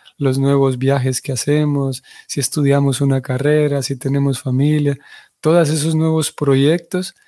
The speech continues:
también se echan raíz en el mundo material y nos ayudan a crear más distorsiones. Entonces, Krishna es Mukunda en el sentido de que nos otorga libertad de todos esos paradigmas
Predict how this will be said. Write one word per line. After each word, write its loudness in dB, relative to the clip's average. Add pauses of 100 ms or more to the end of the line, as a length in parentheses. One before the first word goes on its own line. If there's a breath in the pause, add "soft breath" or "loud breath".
(140 soft breath)
también 2
se -2 (300 loud breath)
echan 0
raíz 2
en 0
el -2
mundo -2
material -4
y -4 (120)
nos -6
ayudan 0
a -2
crear -2 (400 loud breath)
más 2
distorsiones. -6 (1500 loud breath)
Entonces, 0
Krishna 2
es 6
Mukunda 4
en 0
el 0
sentido 0
de 0
que -4 (240 loud breath)
nos 0
otorga 2
libertad 2
de -2
todos 2
esos -2
paradigmas 0